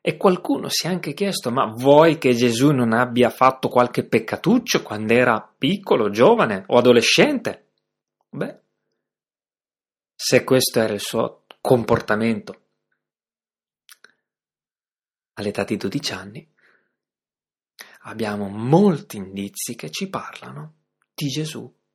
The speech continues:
giovane. Perché la parola di Dio dice che fu tentato in ogni cosa, senza però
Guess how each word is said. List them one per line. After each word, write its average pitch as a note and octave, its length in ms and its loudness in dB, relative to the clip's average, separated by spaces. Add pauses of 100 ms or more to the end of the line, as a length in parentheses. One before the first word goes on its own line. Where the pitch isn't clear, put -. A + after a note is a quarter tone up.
(160)
giovane. C3+ 680 -6 (4000)
Perché - 260 -12
la F#2+ 100 -12
parola F#2+ 280 -14
di G#2 140 -6
Dio A#2 240 -6
dice - 600 -16 (120)
che A2+ 120 -12
fu - 260 -16
tentato B2+ 560 -8
in B2 80 -6
ogni C3 240 -6
cosa, A#2 580 -10 (100)
senza - 1000 -4
però C#3+ 280 -10